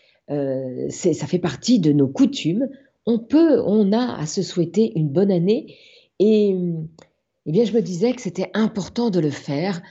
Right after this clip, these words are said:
parce que c'est une occasion de dire des paroles de bénédiction, euh, entre nous, de se dire de,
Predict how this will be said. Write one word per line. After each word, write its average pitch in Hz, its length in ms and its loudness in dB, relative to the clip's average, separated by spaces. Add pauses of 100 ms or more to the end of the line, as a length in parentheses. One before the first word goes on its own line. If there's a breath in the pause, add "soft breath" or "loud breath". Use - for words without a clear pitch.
(160 loud breath)
parce 175 180 -4
que 220 240 0 (240 loud breath)
c'est - 340 0
une 214 140 2
occasion 143 560 -2 (480 soft breath)
de 175 220 2
dire 175 260 2
des 165 120 -2
paroles 156 360 -4
de 139 80 -2
bénédiction, 165 1120 0 (840)
euh, 120 580 -4 (720 loud breath)
entre 170 380 2
nous, 135 160 0
de 135 100 -2
se 190 280 0
dire 180 520 2
de, 147 240 -8